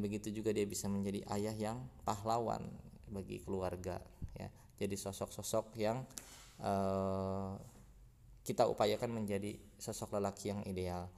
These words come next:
Ya, ki-, harapannya adalah sekalipun mungkin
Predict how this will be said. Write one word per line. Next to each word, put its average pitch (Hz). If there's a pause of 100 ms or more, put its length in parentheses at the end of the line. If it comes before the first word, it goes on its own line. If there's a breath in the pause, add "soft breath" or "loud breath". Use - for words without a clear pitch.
(460 loud breath)
Ya, -
ki-, -
harapannya 101
adalah 107 (320)
sekalipun 117
mungkin 107